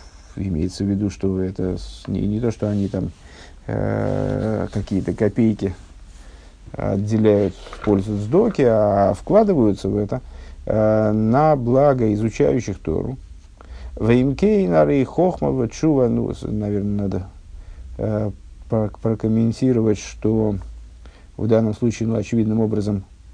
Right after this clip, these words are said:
э, Ребе говорит о существующей, по-, о существующем положении вещей.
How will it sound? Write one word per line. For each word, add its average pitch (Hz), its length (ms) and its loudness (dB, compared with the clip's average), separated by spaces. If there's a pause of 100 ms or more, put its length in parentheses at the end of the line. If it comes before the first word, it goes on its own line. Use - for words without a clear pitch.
(260)
э, 104 400 -2
Ребе 110 180 0
говорит 104 300 0
о 104 60 0
существующей, 110 680 -2
по-, 110 240 -2
о 101 40 -2
существующем 110 800 -2
положении 107 560 0
вещей. 208 500 -2